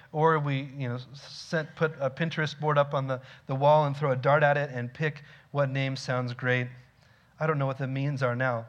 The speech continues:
In U A E, names mean a lot. Our ruler is Sheikh Mohammed bin Rashid Al Maktoum. You might not know that name or what that means, but Sheikh is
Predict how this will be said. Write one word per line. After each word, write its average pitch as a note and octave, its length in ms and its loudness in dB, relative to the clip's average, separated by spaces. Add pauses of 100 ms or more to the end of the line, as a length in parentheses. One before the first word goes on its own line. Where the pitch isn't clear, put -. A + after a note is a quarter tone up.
(300)
In E3 180 0
U F#3 220 2
A F#3 100 2
E, F3 420 -2 (460)
names F3+ 360 2
mean F3 140 0
a E3 80 4
lot. E3+ 420 2 (920)
Our D3+ 180 6
ruler F3+ 600 2 (520)
is D3 320 -4
Sheikh F3 400 -2
Mohammed D#3 560 0
bin C#3+ 200 0
Rashid D3+ 480 0
Al D#3 120 0
Maktoum. D3+ 600 -4 (920)
You A#2 60 -10
might C3 160 -2
not C3 160 0
know D3+ 380 2
that C3+ 200 2
name D#3+ 240 0
or G3 40 0
what D#3 160 2
that D3 180 2
means, F3+ 380 -2 (280)
but E3+ 120 2
Sheikh A#3 520 0
is F3+ 340 -2